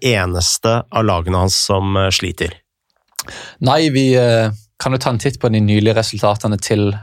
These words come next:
Speaker 2: noen av lagene hans i U S A. Og, eh, vi kan jo starte med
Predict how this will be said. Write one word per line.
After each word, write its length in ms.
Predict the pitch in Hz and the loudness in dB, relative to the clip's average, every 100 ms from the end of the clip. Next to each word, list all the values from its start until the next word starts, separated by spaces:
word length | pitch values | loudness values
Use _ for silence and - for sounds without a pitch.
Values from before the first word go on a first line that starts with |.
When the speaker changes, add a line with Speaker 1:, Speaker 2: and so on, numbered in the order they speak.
| - | -4
Speaker 2:
noen 200 | 110 107 | 0 2
av 60 | 104 | 2
lagene 360 | 104 107 107 104 | 2 0 0 0
hans 320 | 104 104 - | -2 -4 -4
i 200 | 107 110 | -2 0
U 80 | 110 | 2
S 180 | 110 - | 2 2
A. 220 | 160 120 107 _ - - | 2 0 -4 _ -10 -2
Og, 260 | 113 113 | 2 4
eh, 240 | 113 113 110 110 - | 4 4 0 -4 -12
vi 80 | - | -6
kan 120 | 139 | -2
jo 40 | 143 | 0
starte 240 | 123 - | -2 0
med 320 | 127 120 120 | 2 2 0